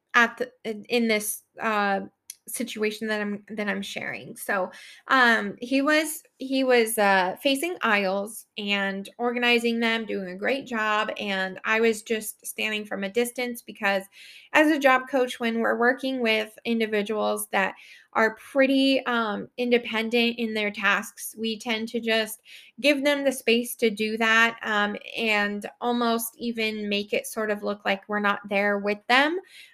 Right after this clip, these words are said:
um, as it might be perceived to, um,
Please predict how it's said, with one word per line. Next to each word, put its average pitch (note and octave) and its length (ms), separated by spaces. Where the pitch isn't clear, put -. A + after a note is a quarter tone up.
um, G3+ 560
as A3+ 200
it G#3+ 160
might G3+ 360
be A3 200
perceived G#3 720
to, G#3 520
um, F#3+ 520